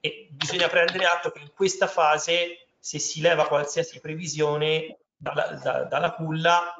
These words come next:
e poi ci sarà una necessità di averne una nuova, perché, eh, non, eh, eh, diciamo, resta un problema di, di risposta, no? A, a,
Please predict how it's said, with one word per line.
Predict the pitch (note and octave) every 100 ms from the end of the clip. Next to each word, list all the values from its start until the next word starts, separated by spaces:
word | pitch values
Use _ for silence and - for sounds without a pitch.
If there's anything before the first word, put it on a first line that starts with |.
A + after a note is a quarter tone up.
| - _
e | - C#3+ -
poi | F3+ F3 E3
ci | - D#3
sarà | D#3 D#3+
una | D3 C#3
necessità | C#3 - D3+ - D#3+ D3 D3+ D3 -
di | C#3
averne | C3 C#3 C#3 C#3
una | C3 C3
nuova, | D#3 F3+ C3+ A2+
perché, | B2 - - C3 - _ _ _ -
eh, | C3+ B2+ B2 A#2+ B2+
non, | C3+ C3+ C3+ C3
eh, | C3 C3 B2+ B2+ - - _ _ _ _ _
eh, | - - - - -
diciamo, | - - D3 D3 - - - - _ _ _ _
resta | D#3 E3 -
un | D#3
problema | D#3 E3+ D#3 D#3+ D#3+ D3
di, | C3+ C3 B2+
di | C#3+
risposta, | D3 C#3+ - F#3 - - B2+
no? | C#3+ F#3+ F#3+ -
A, | C3+ -
a, | B2+ B2 B2 B2